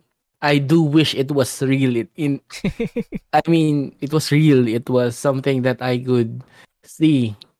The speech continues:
Speaker 1: in life, <laughs>
Speaker 2: Mm-hmm.
Speaker 1: in reality. It's something that I appreciate,
Speaker 2: Mm-hmm.
Speaker 1: but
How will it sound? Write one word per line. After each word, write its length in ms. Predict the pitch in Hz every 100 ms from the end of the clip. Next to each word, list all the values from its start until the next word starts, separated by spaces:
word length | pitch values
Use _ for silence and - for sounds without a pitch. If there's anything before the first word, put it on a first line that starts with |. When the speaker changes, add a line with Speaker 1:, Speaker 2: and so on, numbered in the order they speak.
| _ _ _ -
Speaker 1:
in 180 | 143 139
life, 460 | 135 120 104 - -
<laughs> 80 | 165
Speaker 2:
Mm-hmm. 320 | 139 127 127 - _
Speaker 1:
in 160 | - 165
reality. 720 | 151 151 139 131 - 110 113 - - - _ _ _ _
It's 100 | 196
something 240 | 277 285 285
that 80 | 180
I 80 | 151
appreciate, 720 | 131 _ 110 - 202 233 240 _ _ _ _ -
Speaker 2:
Mm-hmm. 80 | 147
Speaker 1:
but 240 | 165 160